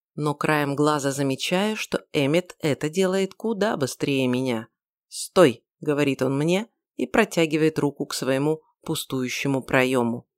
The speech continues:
От его руки разносится треск молнии, и тело Эммета отлетает к дальней стене, ударяется об неё и падает. В нос ударяет приторный аромат магии,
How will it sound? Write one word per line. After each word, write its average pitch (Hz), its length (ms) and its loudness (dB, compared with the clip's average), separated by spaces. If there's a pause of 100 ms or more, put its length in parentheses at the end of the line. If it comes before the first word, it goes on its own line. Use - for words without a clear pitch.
(800)
От - 220 -6
его 143 200 0
руки 143 300 2
разносится 147 600 2
треск - 400 -2
молнии, 151 540 2 (220)
и 170 100 -4
тело 147 400 4
Эммета 196 400 2
отлетает 175 720 2
к - 40 -20
дальней 147 360 2
стене, 208 480 -2 (200)
ударяется 156 640 4
об 139 100 -2
неё 156 340 0 (140)
и - 60 -8
падает. 127 580 0 (720)
В 143 160 -4
нос 147 280 0
ударяет 143 520 0
приторный 165 540 0
аромат 143 540 0
магии, 143 600 0